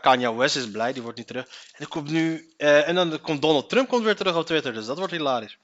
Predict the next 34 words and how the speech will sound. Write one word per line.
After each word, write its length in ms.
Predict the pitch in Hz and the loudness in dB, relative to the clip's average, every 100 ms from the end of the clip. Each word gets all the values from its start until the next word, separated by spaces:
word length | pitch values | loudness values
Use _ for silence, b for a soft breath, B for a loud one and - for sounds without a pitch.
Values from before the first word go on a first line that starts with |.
| b b b b b | b b b b b
Het 140 | 160 | 2
zal 240 | 262 311 | 8 8
Elon 440 | - 254 277 294 262 | 6 0 6 6 6
Musk 280 | 294 269 - | 4 0 2
omgaan 400 | 262 - 254 247 | 0 2 2 2
met 140 | 240 | 2
zijn, 160 | 233 208 | 0 0
hoe 260 | 220 294 | 0 0
zou 300 | 180 180 - - | 6 6 6 0
Elon 320 | 233 185 185 | 0 2 2
Musk 280 | 233 220 - | -2 -2 -2
omgaan 340 | 226 214 208 | -4 -8 -6
met 140 | 190 | -6
zijn 160 | - 147 | -4 -2
macht 280 | 156 208 - | -4 -6 -8
als 140 | 156 | -10
media, 400 | 147 196 240 202 | -8 -6 -4 -6
media 560 | 147 160 240 202 160 - | -8 -6 -6 -4 -4 -6
tycoon 540 | 160 135 - 254 165 - B B B | -6 -6 -8 -12 -12 -14 B B B
nu 120 | 175 | -2
hij 140 | 185 180 | 2 2
Twitter 400 | - - 262 214 | 0 -4 -2 -2
heeft 200 | 175 143 | -2 -2
overgenomen? 640 | 147 123 120 131 120 101 | -4 -4 -4 -4 -4 -4
Van 200 | 98 131 | -6 -4
Washington 480 | 196 247 226 208 202 | 0 0 0 -6 -10
tot 140 | - | -10
Moskou 540 | 196 226 226 - 165 147 | -4 -2 0 4 4 4
en 140 | 127 | 0
Beijing 520 | 135 220 180 202 226 | 0 -2 -2 -2 -2
houdt 280 | 151 170 202 | 0 0 -2
men 220 | 165 202 | -6 -6
hem 160 | 165 139 | -4 -4
scherp 500 | - - 226 214 - | -4 -2 0 0 -4